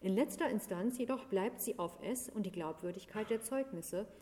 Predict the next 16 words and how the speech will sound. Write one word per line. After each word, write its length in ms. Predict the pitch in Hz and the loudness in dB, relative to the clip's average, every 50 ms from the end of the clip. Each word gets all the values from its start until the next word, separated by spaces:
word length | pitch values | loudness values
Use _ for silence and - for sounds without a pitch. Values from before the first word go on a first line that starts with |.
| - - | -16 -8
zu 120 | - - 208 | -6 -4 -2
denen 320 | 202 208 220 226 220 - | 2 2 4 4 2 0
auch 180 | 185 - - - | -2 -6 -6 -2
alle 180 | 202 226 277 269 | 0 0 0 0
Spuren 460 | - - - 294 247 - 165 156 143 | -2 -2 -2 -2 -2 0 -2 -4 -6
zählen, 440 | - - 165 160 170 190 220 220 226 | -6 -6 -4 -4 -2 -2 -2 -2 -2
angewiesen. 580 | 220 214 196 165 - - - 143 - - - - - - - - - - - - - - - - | -2 -2 -2 -2 -4 -8 -10 -10 -12 -14 -14 -16 -20 -20 -20 -20 -20 -20 -20 -20 -20 -20 -18 -14
Stets 360 | - - - 247 269 254 - | -8 0 4 4 4 4 4
im 100 | - 269 | 4 4
Hintergrund 600 | 254 254 320 339 - 233 208 - - 180 175 175 | 6 6 6 6 6 4 2 2 0 -2 -2 0
dieser 240 | 202 196 214 214 - | -2 0 0 0 0
Operationen 760 | 214 - 208 190 175 175 175 - - 190 180 196 226 262 285 | 0 0 -2 -2 -2 -4 -4 -4 -4 -2 0 4 4 4 4
von 180 | 262 - 208 190 | 4 2 -2 -2
Gedächtnis 520 | - 180 180 185 202 - - 277 269 - | -2 0 0 0 0 2 2 0 0 0
und 160 | - 202 185 | -2 -8 -8
Geschichte 540 | - 165 - - 190 196 - - - 269 302 | -8 -8 -8 -6 -6 -6 -6 -6 -6 -6 -6